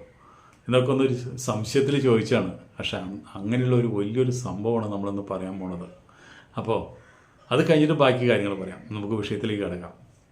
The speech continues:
എന്താണെന്ന് വെച്ചിട്ടുണ്ടെങ്കിൽ, ഒരു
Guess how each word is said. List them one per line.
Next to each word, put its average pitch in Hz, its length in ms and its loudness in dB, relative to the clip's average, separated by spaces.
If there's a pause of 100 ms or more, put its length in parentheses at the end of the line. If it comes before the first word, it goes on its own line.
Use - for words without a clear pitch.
(140)
എന്താണെന്ന് 98 320 -8
വെച്ചിട്ടുണ്ടെങ്കിൽ, 92 420 -10 (1080)
ഒരു 185 160 8